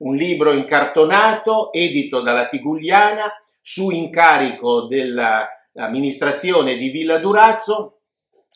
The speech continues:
e ha la prefazione di colui che è stato il, eh, direttore, l'amministratore di Villa Durazzo, Enzo Sorvino. È un libro però che va al di là del tempo, mm, guarda al passato, ma guarda soprattutto per,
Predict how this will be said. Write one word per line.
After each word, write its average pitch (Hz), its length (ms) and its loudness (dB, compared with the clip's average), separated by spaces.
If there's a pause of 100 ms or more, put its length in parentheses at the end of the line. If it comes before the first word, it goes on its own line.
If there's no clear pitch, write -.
e 151 200 2
ha 156 240 8
la 123 420 2
prefazione 190 1300 -2
di 160 500 -2
colui 185 260 2
che 151 120 -2
è - 20 -4
stato 131 540 0
il, 127 260 -4
eh, 117 880 -6
direttore, 135 720 2
l'amministratore 135 1000 -4
di 120 120 -12
Villa 131 300 -4
Durazzo, 165 680 0
Enzo 151 480 -2
Sorvino. 113 840 -8 (400)
È 165 80 -2
un 226 100 8
libro 233 320 2
però 202 340 4
che 175 200 0
va 190 240 4
al 170 140 4
di 160 100 0
là 170 180 6
del 143 280 0
tempo, 131 760 -4
mm, 147 360 -6
guarda 160 340 2
al 135 140 0
passato, 127 800 0
ma 147 300 2
guarda 160 380 0
soprattutto 151 920 -6
per, 165 340 -2